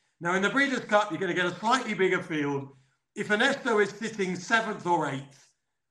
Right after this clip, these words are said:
m-, kick down the middle of the track, draw permitting, that's the horse I think is the each-way value in the Breeders' Cup turf.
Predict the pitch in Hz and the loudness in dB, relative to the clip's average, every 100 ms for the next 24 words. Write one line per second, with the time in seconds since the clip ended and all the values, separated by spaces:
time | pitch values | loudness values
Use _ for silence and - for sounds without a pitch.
0 | _ _ 160 190 180 - 277 277 - 233 | _ _ -6 -6 -6 -6 -4 -4 0 0
1 | 214 208 202 175 170 160 147 151 131 - | 0 -2 -2 -2 -2 -4 -6 -6 -8 -10
2 | - _ _ _ - 190 185 180 165 156 | -20 _ _ _ -4 2 2 2 0 -2
3 | 156 156 139 139 - _ _ _ - 190 | -2 -2 -4 -6 -16 _ _ _ 0 2
4 | 220 - - 226 185 170 151 - 180 190 | 2 -2 -8 0 2 2 0 -4 0 2
5 | 214 202 185 165 151 151 127 156 180 - | 2 2 2 2 0 -4 -2 0 0 -4
6 | 156 160 143 160 147 151 135 127 - _ | -4 -2 2 2 2 -2 -4 -8 -18 _
7 | - 156 151 151 139 131 156 135 - 127 | -10 -4 -2 0 0 -2 -6 -10 -10 -14